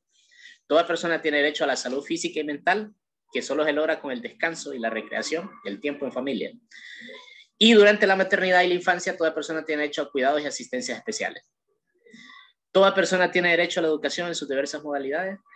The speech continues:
y la educación primaria y secundaria es obligatoria y es gratuita. ¿Ok? Entonces, espero que le haya quedado claro. Estos serían los derechos humanos de segunda generación, a grosso modo,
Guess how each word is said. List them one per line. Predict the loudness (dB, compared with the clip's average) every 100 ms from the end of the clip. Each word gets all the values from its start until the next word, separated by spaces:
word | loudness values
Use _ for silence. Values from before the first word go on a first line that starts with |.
| -20 _
y | 2
la | 4
educación | 4 4 0 -2 -2
primaria | 0 0
y | -2
secundaria | -4 -6 -4 -2 -2
es | -4
obligatoria | -4 -4 -4 -6 -6 -6
y | -6
es |
gratuita. | -8 -10 _ _ _ _ _ _
¿Ok? | -20 _ _ _ _ _ _ _ _ _ -8 -8 -8 -20 _ -20 -20 -18 -8
Entonces, | -2 2 2
espero | 2 4 4
que | 4
le | 2
haya | 2
quedado | 4 4 4 4
claro. | 2 2 -2 -10 _ _
Estos | -12 -8 -6
serían | -2 -2 -2 -10 _ -20 -18 -2
los | 0 2
derechos | 2 0 -2 0 0 0 -2 -8 -14 -20 -20 _ _ _ -6
humanos | 0 0 2
de | 0
segunda | 0 0 0 0
generación, | -4 -2 -2 -2 -4
a | -2 0
grosso | 0 -2 -4
modo, | -4 -4 -6